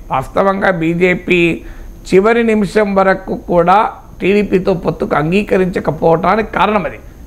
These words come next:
నాతో ఇచ్చిన ఇంటర్వ్యూలో జీవీఎల్ నరసింహారావు ఓపెన్గా చెప్పాడు, "మాకేం,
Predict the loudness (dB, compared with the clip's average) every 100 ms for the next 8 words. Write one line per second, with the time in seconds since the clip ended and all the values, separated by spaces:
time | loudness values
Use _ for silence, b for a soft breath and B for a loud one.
0 | -8 -2 0 2 4 6 4 2 -4 B
1 | B B -2 2 2 2 0 2 4 4
2 | 2 2 2 2 0 0 2 4 4 2
3 | 2 2 2 0 -2 -12 -14 -18 -14 -6
4 | -2 0 0 -2 -4